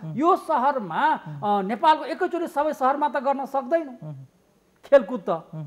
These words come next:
Speaker 2: सबै सहरमा शिक्षालाई सुधार, अ, निजी स्कुल, के अरे, अ, भौतिक पूर्वाधार तयारी गर्दैन सबै स्कुललाई।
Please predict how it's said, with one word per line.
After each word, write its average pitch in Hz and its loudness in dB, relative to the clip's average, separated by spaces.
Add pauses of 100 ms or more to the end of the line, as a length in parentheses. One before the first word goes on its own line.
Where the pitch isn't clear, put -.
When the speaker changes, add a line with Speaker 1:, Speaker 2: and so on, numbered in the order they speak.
(220)
Speaker 2:
सबै 339 2
सहरमा 302 -2
शिक्षालाई 285 -4
सुधार, 277 -2
अ, 208 -2
निजी 247 -4
स्कुल, 277 -14
के 269 0
अरे, 269 4 (280)
अ, 202 2 (680)
भौतिक 254 2
पूर्वाधार 269 4
तयारी 269 2
गर्दैन 277 2
सबै 269 0
स्कुललाई। 185 -4